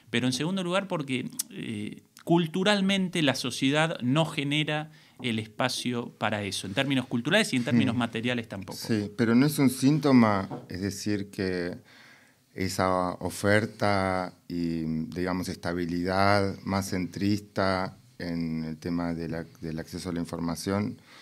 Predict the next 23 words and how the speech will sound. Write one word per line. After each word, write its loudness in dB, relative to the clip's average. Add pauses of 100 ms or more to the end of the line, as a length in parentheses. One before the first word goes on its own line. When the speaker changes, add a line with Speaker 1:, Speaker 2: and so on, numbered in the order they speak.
(580)
Speaker 2:
como 0
una 2
especie -2
de, -2 (260)
mm, -6 (280)
algo, -2 (180)
eh, -6 (260)
lujo 2
de -4
los -6
países -2
centrales, 4
es 0
decir, 0
los -2
países 0
que 0
no 0
tienen 4
una 2
historia -2
de -4
inequidad, 0